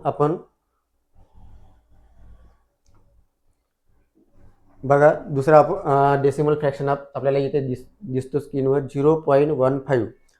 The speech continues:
आता विद्यार्थी मित्रांनो झिरो पॉइंट वन फाईव्ह याच्यामध्ये आपल्याला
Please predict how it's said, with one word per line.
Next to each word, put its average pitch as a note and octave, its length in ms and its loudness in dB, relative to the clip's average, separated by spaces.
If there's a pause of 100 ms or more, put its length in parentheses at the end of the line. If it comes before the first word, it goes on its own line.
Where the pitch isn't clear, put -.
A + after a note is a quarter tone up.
(140)
आता C#3 120 -2
विद्यार्थी D#3 320 6
मित्रांनो D#3 400 2 (400)
झिरो D3+ 240 0
पॉइंट D#3+ 320 4
वन D3+ 220 2
फाईव्ह D#3 340 2 (180)
याच्यामध्ये D3 440 0
आपल्याला C#3+ 320 4